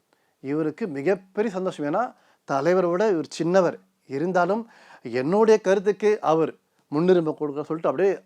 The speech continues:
அவ்வளோ சந்தோஷமா. அதன் பிற்பாடு மீண்டும் அந்த நபருக்கு அதே பணி வழங்கப்பட்டது. அவர் வாழ்க்கையில மறக்கவே முடியாதாம். அதன் பிற்பாடு மரியாதைக்குரிய அப்போ இருந்த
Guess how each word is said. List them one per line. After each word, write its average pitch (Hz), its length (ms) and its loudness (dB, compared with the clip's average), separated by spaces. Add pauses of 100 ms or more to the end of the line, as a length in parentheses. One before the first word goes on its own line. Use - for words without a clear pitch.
(100)
அவ்வளோ 143 400 0
சந்தோஷமா. 165 400 -6 (280)
அதன் 123 320 0
பிற்பாடு 147 440 0
மீண்டும் 202 600 2 (220)
அந்த 143 300 2
நபருக்கு 147 580 -2 (180)
அதே 147 440 -2
பணி 151 240 -6
வழங்கப்பட்டது. 123 640 -10
அவர் 120 200 -10
வாழ்க்கையில 147 380 -4
மறக்கவே 131 420 -4
முடியாதாம். 143 480 -2 (300)
அதன் 156 380 4
பிற்பாடு 165 540 2 (220)
மரியாதைக்குரிய 156 800 4
அப்போ 160 420 0
இருந்த 175 440 0